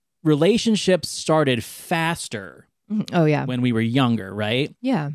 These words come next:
Speaker 1: And now I feel people don't just jump into things. They take their time a little bit more, maybe because they have more options on dating sites or dating apps or
Speaker 2: Yeah, that could be. That could be. I think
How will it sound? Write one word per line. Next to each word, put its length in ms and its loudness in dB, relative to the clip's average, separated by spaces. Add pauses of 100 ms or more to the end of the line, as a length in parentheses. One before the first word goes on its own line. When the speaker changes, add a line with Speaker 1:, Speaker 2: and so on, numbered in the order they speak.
(120)
Speaker 1:
And 100 -4
now 160 0
I 80 2
feel 240 2
people 460 0
don't 260 0
just 220 -2
jump 340 0
into 200 0
things. 320 -2
They 120 -4
take 220 -6
their 80 -6
time 280 -2
a 40 0
little 100 0
bit 140 0
more, 480 0 (420)
maybe 240 4
because 220 2
they 80 0
have 80 2
more 160 2
options 760 0 (120)
on 600 0 (120)
dating 360 2
sites 500 -2
or 80 2
dating 400 0
apps 480 -2
or 320 -4
Speaker 2:
Yeah, 220 -2
that 160 0
could 200 -2
be. 280 0 (340)
That 140 -10
could 160 -4
be. 200 -2
I 80 -4
think 360 0